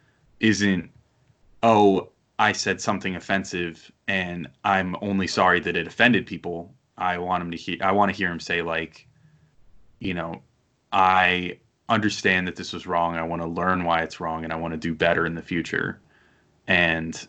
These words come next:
you know, it's funny 'cause that was kinda like what, something we were talking, it's, it's just so weird how it all kinda comes full circle, but we were literally just talking the other day on the Kobe one. You know, I brought up that Kobe at one point in his career called a, called a ref a, a gay slur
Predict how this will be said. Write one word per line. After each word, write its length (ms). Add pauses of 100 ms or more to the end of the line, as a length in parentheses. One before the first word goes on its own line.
(120)
you 120
know, 120
it's 100
funny 260
'cause 180
that 100
was 100
kinda 220
like 160
what, 240
something 260
we 80
were 60
talking, 340
it's, 240 (520)
it's 140
just 160
so 140
weird 220
how 120
it 60
all 140
kinda 200
comes 260
full 160
circle, 340
but 120
we 100
were 120
literally 300
just 220
talking 320
the 80
other 160
day 240
on 100
the 80
Kobe 320
one. 320 (500)
You 160
know, 120
I 80
brought 260
up 160
that 320 (540)
Kobe 340
at 80
one 180
point 260
in 60
his 140
career 300
called 320
a, 340 (680)
called 200
a 80
ref 320
a, 380
a 200
gay 220
slur 460